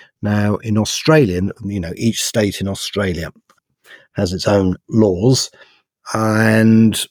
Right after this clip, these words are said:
my understanding is that, yes, when mandatory reporting was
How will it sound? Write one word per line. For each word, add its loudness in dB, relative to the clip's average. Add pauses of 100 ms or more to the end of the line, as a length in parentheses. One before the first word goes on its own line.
(380)
my 0
understanding -6
is -2
that, -10
yes, -2 (460)
when 0 (120)
mandatory -2
reporting -2
was -4